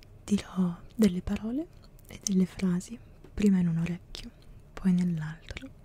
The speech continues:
con un tono di voce sempre più basso e con dei disturbi sonori,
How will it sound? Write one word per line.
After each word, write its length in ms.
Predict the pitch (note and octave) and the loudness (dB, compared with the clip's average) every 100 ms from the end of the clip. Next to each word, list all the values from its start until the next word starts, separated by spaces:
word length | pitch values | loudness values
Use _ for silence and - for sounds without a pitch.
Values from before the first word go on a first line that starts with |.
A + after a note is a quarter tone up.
| - - | -20 -18
con 200 | - G#3 | -2 6
un 180 | G3+ G3+ | 6 6
tono 280 | - F3 E3 | 2 -2 0
di 140 | E3+ | 0
voce 400 | D#3+ F3 F#3+ - - | 0 -2 -4 -10 -12
sempre 560 | - - F#3+ F3+ - | -18 -4 -2 0 -4
più 140 | - G3 | -2 0
basso 520 | E3+ - - - - - - - - - - - | 0 -2 -14 -12 -12 -14 -20 -20 -20 -20 -20 -6
e 140 | A3 | -4
con 260 | G#3+ G#3 G3 | 0 4 6
dei 140 | F#3 | 6
disturbi 600 | F3+ F3 - - G#3 G3 | 4 2 -2 -2 0 0
sonori, 600 | G3+ - F3 D#3 D#3+ - | -2 -2 -2 0 -4 -8